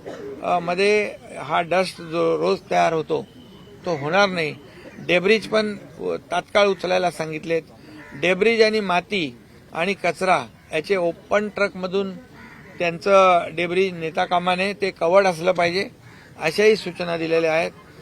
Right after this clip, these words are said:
जेणेकरून नागरिकांना त्रास होणार नाही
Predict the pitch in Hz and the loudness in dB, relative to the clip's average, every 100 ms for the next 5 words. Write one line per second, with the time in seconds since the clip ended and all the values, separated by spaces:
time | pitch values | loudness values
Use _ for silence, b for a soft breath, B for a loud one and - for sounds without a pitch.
0 | B - - 170 190 202 190 196 196 165 | B -20 -6 -4 -2 -2 -2 -4 -4 -4
1 | 160 180 190 185 180 180 160 160 135 143 | -2 -4 -4 -4 -6 -6 -4 -4 -4 -2
2 | 185 175 139 | -2 -2 -8